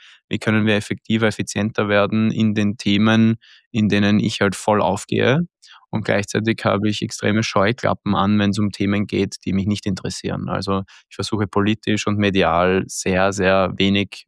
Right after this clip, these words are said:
ähm, äh, Signale und Informationen zu konsumieren, einfach um in diesen Themen all out zu sein und in den Themen, die mir wirklich wichtig sind, all in zu sein. Und ich freue mich, dass wir beide heute ein bisschen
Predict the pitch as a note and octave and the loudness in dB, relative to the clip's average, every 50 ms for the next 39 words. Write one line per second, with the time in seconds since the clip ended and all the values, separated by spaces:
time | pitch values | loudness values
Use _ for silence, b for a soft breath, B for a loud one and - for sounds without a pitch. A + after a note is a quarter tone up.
0 | _ - F#2 F#2 F2+ F#2+ F#2+ F#2+ F#2+ G2 - b b b b b b b b b | _ -6 -4 -2 0 0 0 0 0 -2 -4 b b b b b b b b b
1 | _ - - - - - - G2 - G#2+ F#2 F#2+ F#2 F#2+ G2+ G#2 A2 A2+ A#2+ B2+ | _ -8 -6 -6 -6 -6 -6 -4 -2 0 0 2 2 2 2 2 2 0 0 -2
2 | - G2+ G#2 G2+ F2+ G2+ G2 G2 F#2+ - G2+ F#2+ G2+ G2+ G2+ - F#2+ - A2 G#2 | -2 0 0 0 0 0 -2 -2 -2 0 0 0 0 0 0 -2 -2 -2 -2 -2
3 | G2+ G#2 G2 F#2+ G2 G2 G2+ G#2 G#2+ G#2 G2 G2+ F#2+ F#2 - G2 F#2+ F#2+ G#2+ G#2 | 0 0 2 2 2 2 2 2 2 0 0 -2 -2 -2 -2 -2 -4 -2 -2 0
4 | G#2 G#2 G#2 G#2+ G#2+ - _ _ _ _ _ _ _ _ _ _ _ _ _ - | 2 2 2 0 -2 -6 _ _ _ _ _ _ _ _ _ _ _ _ _ -6
5 | - A2+ G#2+ A#2 A#2 B2 A#2+ - A2+ A2 A2 G#2+ G#2+ G#2+ G#2+ G#2 G2 F#2+ A2 A2+ | -6 0 2 2 4 4 4 4 4 2 2 2 2 2 2 2 2 2 0 0
6 | - A#2+ A#2 - A2 A2 A2 A2 A#2 A2+ A2 G#2 G#2 G#2 G#2 G#2 G2 - G#2+ G2+ | -2 -4 -4 0 0 0 2 2 0 0 0 0 0 0 0 0 0 0 0 2
7 | G2+ G#2 G2 G2 G#2 G#2 G2 G2+ F#2+ - - G2 G2 - - A2+ - - G#2 G2 | 2 0 0 0 0 -2 -2 -4 -6 -6 -8 -8 -8 -6 -8 -10 -8 -6 -4 -2
8 | G2 F#2+ F#2+ F#2 F#2+ G2 F#2+ - F2+ - - F2 F2 F2 F2+ - F#2+ F#2+ F#2+ - | 0 2 2 2 0 -2 -4 -6 -10 -8 -8 -6 -6 -6 -4 -4 -4 -4 -4 -4
9 | - F#2 F#2 G2 G#2+ - - - - G#2 G2 F#2+ F#2 F#2 F#2 F#2 F#2+ F2+ - - | -2 -2 -2 -2 -2 -4 -8 -6 -4 -2 -2 0 0 0 0 0 -2 -2 -2 -6
10 | F#2+ - - G2 - - F#2+ F#2+ G2 | -8 -10 -10 -12 -8 -6 -6 -6 -6